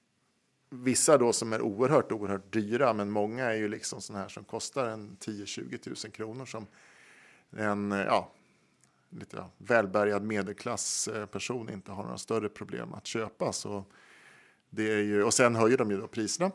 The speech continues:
precis som, eh, Netflix och andra som har en dominant position. De höjer ju priserna långt över vad, eh, vad inflationen är, och folk fortsätter ju gladeligen att betala. Och, eh, om man just tar, det är ju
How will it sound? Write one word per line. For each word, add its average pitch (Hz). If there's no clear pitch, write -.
precis 110
som, 104
eh, -
Netflix -
och 113
andra 110
som 110
har 104
en 104
dominant 101
position. 110
De 107
höjer 110
ju 101
priserna 98
långt 113
över 95
vad, 95
eh, 95
vad 92
inflationen 110
är, 90
och 92
folk 113
fortsätter 117
ju 117
gladeligen 120
att 113
betala. 117
Och, -
eh, 101
om 101
man 107
just 101
tar, 101
det 110
är 110
ju 107